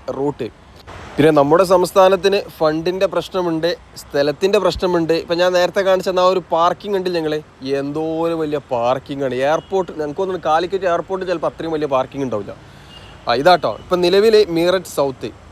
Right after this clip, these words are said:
ഇതുവരെയാണ് റൂട്ട്. ഇനി ഇവിടുന്ന് ഇതെങ്ങനെ മീററ്റ് നോർത്ത്, മോദിപുരം, മോദിപുരം വരെ ഈ ഒരു ആർ ആർ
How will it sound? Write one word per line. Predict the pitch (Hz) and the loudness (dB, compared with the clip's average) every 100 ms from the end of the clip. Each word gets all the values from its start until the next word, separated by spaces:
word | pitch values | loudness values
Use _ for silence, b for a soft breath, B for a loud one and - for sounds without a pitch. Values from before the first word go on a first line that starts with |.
| - | -10
ഇതുവരെയാണ് | 147 190 175 190 180 170 185 143 | -2 2 4 4 4 4 0 -2
റൂട്ട്. | 139 131 117 - | -4 -6 -10 -8
ഇനി | 147 170 | -4 -2
ഇവിടുന്ന് | 175 185 208 233 | -2 0 0 0
ഇതെങ്ങനെ | 185 185 226 277 - - - - - - - - - - 131 | -2 -4 -4 -6 -14 -20 -20 -20 -20 -20 -20 -20 -20 -12 -6
മീററ്റ് | 143 156 170 180 151 | -2 0 0 0 4
നോർത്ത്, | 147 151 131 190 - 147 139 | 6 4 2 0 -2 -4 2
മോദിപുരം, | 143 160 151 175 165 165 113 - 135 | 4 6 4 0 2 0 0 -4 0
മോദിപുരം | 156 160 180 175 190 170 | 2 2 0 2 2 4
വരെ | 160 180 220 151 | 4 4 2 0
ഈ | 160 | 0
ഒരു | 180 160 143 | 0 2 4
ആർ | 147 | 4
ആർ | 156 | 4